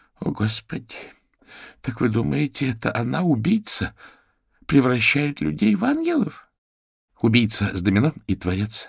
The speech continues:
ангелов», — с некоторым удовольствием повторила неравнодушная Сью. Осознав, что ведет себя излишне мелодраматично и напрасно тревожит и без того взволнованную Дейзи, она быстро исправилась.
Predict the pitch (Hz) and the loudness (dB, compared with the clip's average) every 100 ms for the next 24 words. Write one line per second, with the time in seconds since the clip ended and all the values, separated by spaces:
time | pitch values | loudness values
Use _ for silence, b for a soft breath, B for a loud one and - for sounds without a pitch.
0 | - - 69 - - - - - b b | -10 -8 -8 -10 -12 -12 -14 -16 b b
1 | b b _ _ - 90 73 - 80 71 | b b _ _ 0 0 0 -4 -4 -2
2 | 76 110 110 110 104 82 - 80 82 85 | 0 0 2 0 0 -2 -4 -2 0 0
3 | 82 82 87 82 80 71 80 - 78 76 | 0 0 2 0 -2 -4 -4 -6 -6 -6
4 | 71 - 57 53 _ _ _ _ B B | -8 -10 -12 -12 _ _ _ _ B B
5 | B B - 113 127 135 131 - 120 110 | B B 0 4 4 4 2 2 0 2
6 | 92 101 113 - 101 104 107 113 87 78 | 2 2 0 0 0 2 2 0 0 0
7 | - 71 71 76 76 67 60 69 69 67 | -2 -6 -4 -4 -4 -6 -6 -6 -8 -6
8 | 113 - 113 110 B B B B 98 117 | -6 -2 0 -2 B B B B 2 4
9 | 117 127 107 95 - 90 90 87 82 90 | 4 2 4 0 2 4 4 2 2 0
10 | 87 - 107 120 98 76 85 85 87 82 | -2 0 0 2 2 0 2 2 2 2
11 | 78 71 65 101 113 101 82 98 98 - | 0 -4 0 0 2 0 -2 -2 -4 -6
12 | - 71 95 - - - - - - | -10 -8 -10 -10 -12 -14 -16 -18 -18